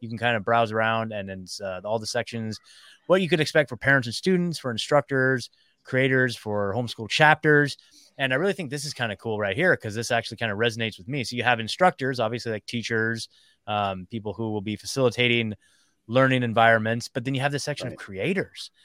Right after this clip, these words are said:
Speaker 1: So tell me about
Speaker 2: Yeah.
Speaker 1: this. Does this mean, like, if I wanted to, like, upload a course on, like, how to start a podcast or something like that? Is that what that kinda
Speaker 2: Yes.
Speaker 1: is?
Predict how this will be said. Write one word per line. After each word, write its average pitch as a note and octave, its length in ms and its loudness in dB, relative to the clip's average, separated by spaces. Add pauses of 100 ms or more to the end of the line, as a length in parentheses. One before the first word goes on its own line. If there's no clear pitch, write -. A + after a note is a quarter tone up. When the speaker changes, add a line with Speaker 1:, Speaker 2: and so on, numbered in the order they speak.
(160)
Speaker 1:
So C#3+ 80 -6
tell D#3 160 2
me G3 60 6
about E3+ 200 6
Speaker 2:
Yeah. F3 80 4
Speaker 1:
this. D#3+ 100 6
Does A#2+ 100 -4
this E3+ 160 0
mean, G3 180 0
like, D3+ 180 4
if A#2+ 100 -4
I B2 100 4
wanted D3 280 0
to, C3 60 0
like, A#2 200 2
upload B2 280 -4
a A2+ 60 -4
course A#2 400 -6
on, A2+ 80 -8
like, G#2+ 140 -10
how A2+ 100 -6
to A2+ 80 -6
start A#2 220 -4
a G2+ 40 -8
podcast C3 600 -8
or D3 60 -12
something D#3 220 -8
like D3 180 -6
that? D#3 300 -4
Is G2 120 -12
that G#2+ 160 -6
what A2 120 -8
that A2+ 200 -6
kinda D3+ 220 2
Speaker 2:
Yes. D3+ 80 -4
Speaker 1:
is? E3+ 380 -4